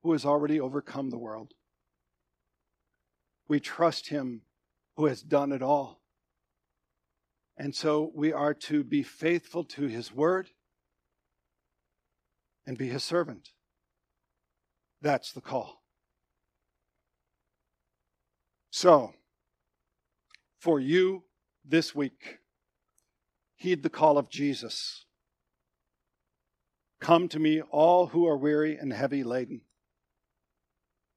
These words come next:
You might need nourishment. I know, I know. Certain ice cream is so good.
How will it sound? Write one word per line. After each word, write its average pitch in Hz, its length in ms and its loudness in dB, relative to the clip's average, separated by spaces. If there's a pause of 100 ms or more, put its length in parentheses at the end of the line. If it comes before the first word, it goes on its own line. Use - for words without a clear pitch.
(600)
You 143 120 -4
might 170 200 0
need 156 200 0
nourishment. 143 640 -2 (160)
I 139 200 -4
know, 156 360 -2
I 135 180 -8
know. 135 440 -4 (180)
Certain 165 320 -8
ice 147 200 0
cream 151 260 -6
is 120 100 -12
so 151 240 -4
good. - 300 -14